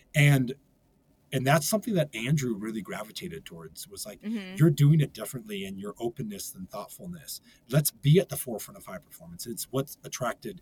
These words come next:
Speaker 1: Andrew to actually, like, partner with the brand. Um, so.
Speaker 2: Obviously, you know, but that's such a great strategy because, you know, I'm an athlete and I know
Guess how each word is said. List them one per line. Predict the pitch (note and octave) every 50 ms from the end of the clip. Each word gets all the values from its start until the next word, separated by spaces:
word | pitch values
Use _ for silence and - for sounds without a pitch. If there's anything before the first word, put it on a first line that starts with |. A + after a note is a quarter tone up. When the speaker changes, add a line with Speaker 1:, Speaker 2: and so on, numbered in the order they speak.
| _
Speaker 1:
Andrew | A#2 A#2+ B2+ C3 B2 A2+ A2+ G2+
to | G#2
actually, | G2+ G2+ - - - G#2
like, | F#2 F2 E2+ _ _
partner | - - G#3+ - G#3+ G3
with | F3+ - - _
the | - -
brand. | - - F#2 F#2 F2 D#2+ D#2+ D#2+ _ _ _ - - _ _ -
Um, | B2 A2+ G#2+ G#2+ G2+ G2 F#2+ F#2+ F#2+ F#2 F2+ F2 F2 F2 F2 F2 E2+ E2+ E2 E2 E2 - _ -
so. | - - A#2 G2 F#2 F2 E2+ - _ _ _ _ _ _ _ _ - -
Speaker 2:
Obviously, | G3 G3 F#3 G3 F#3+ - G3 F#3+ F3
you | E3+ E3+ F3
know, | F3 G3 A3+ G#3 F#3 E3+ D#3+
but | - F#3 -
that's | G3 G#3 -
such | - A3 - -
a | G#3
great | - G#3+ G3+ G#3 G#3 - - -
strategy | - - - G3+ G#3+ C#4+ D4+ G#3+ - E3+ F3 E3 E3 E3+
because, | - G3+ F#3+ - A#3+ G3+ G3+ G3+ G3 F#3+ - _ _ _ _ _ _ _ -
you | F#4+
know, | F#4+ - -
I'm | G#3+ A3+ C4
an | D4+ B3
athlete | F#3+ F#3 G3 - - A#3+ B3 B3+ C4 C4 -
and | - G#3+ G#3+ G#3 G#3 G#3 G#3 - -
I | - F#3+ G#3 A#3 A#3+
know | A#3+ A3 A3 G#3+ G#3 G#3 G#3 G3+